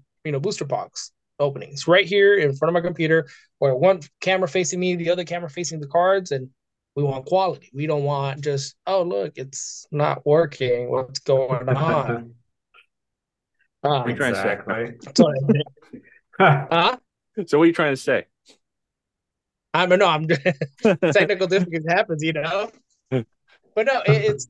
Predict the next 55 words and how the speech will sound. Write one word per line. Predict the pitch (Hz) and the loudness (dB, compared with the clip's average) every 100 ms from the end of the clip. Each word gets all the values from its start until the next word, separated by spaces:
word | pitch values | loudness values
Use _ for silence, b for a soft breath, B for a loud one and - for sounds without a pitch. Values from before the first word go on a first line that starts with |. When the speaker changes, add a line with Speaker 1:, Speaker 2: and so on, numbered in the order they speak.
| _ | _
Speaker 1:
it's | - 180 | -10 -6
been | 214 | -4
a | 220 | -2
lifesaver, | 175 151 156 151 156 | -4 -2 -4 -4 -6
you | |
know. | 156 147 147 147 _ _ _ _ | -4 -2 -4 -10 _ _ _ _
I, | 170 156 170 156 175 | -8 -4 -6 -6 -6
I, | |
I | 175 | -4
can | 170 | -4
tell | 175 | -2
you | 196 | 0
guys, | 196 170 | -2 -2
when | 156 | -6
you | |
guys | 156 170 | -4 -4
get | 160 | -4
your | 147 | -8
P | 147 | -6
R | 143 | -6
boxes, | 156 175 170 240 - - _ _ _ _ _ | -4 -4 -4 -10 -10 -14 _ _ _ _ _
you | 131 165 | -2 0
guys | 220 | 0
are | |
gonna | 247 | 0
be | 208 | -2
blown | 165 165 | -2 -2
away. | 143 143 127 _ _ _ _ _ _ - | 0 -4 -4 _ _ _ _ _ _ -12
Speaker 3:
All | - | -6
right. | 196 220 233 - | -2 -2 -2 -8
Speaker 2:
Sweet. | - 127 131 123 _ _ | -8 -4 -4 -8 _ _
Speaker 3:
Excited. | - - 78 139 - | -16 -10 -10 -10 -12
I | - | -6
get | 127 | -2
a | |
Speaker 1:
Like, | 147 165 | 0 2
I | |
Speaker 3:
P | |
R | 165 | 2
Speaker 1:
know, | 190 | 2
I | - | 0
Speaker 3:
box. | 180 | -2
Speaker 1:
know | 175 190 | -6 -4
we've | |
Speaker 3:
I | - | 0
Speaker 1:
been | |
Speaker 3:
like | - | 0
Speaker 1:
talking | 185 180 | 2 2
Speaker 3:
that. | 165 | 2
Speaker 1:
about | 180 | -2
it | 180 | -4
for | 180 | -6
a | |
while, | 160 165 185 185 139 | -4 -2 -4 -4 -8
but | 147 151 147 131 | -4 0 -2 -4